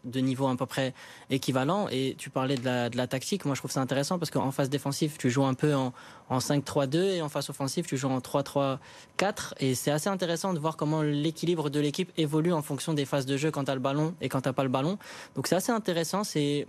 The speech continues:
aussi une des grandes différences par rapport à l'année dernière, c'est que l'année dernière, il n'y avait pas cette profondeur de banc.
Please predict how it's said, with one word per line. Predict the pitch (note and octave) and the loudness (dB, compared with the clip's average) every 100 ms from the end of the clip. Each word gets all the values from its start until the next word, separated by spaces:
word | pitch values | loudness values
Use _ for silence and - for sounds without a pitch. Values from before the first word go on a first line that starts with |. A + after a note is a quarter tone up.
| - | -4
aussi | C#3+ E3+ | -2 2
une | D#3 C#3 | 2 4
des | C#3 | 2
grandes | C3 D#3+ | 2 0
différences | C#3+ D3 D3 D#3 - | 0 -2 0 -2 0
par | C3 | -2
rapport | C3+ C3+ | 0 0
à | |
l'année | C3+ | 0
dernière, | C3 C3+ F#3 F3+ | 2 2 0 -2
c'est | C#3 | -6
que | C3 | -2
l'année | C3 | 0
dernière, | B2+ D3 D#3+ | 0 2 2
il | |
n'y | |
avait | B2 | 0
pas | - E3+ | 0 -2
cette | C#3 | -2
profondeur | - C#3 C#3 C3 B2+ | -2 -2 0 2 2
de | C#3 | 2
banc. | D#3+ | 0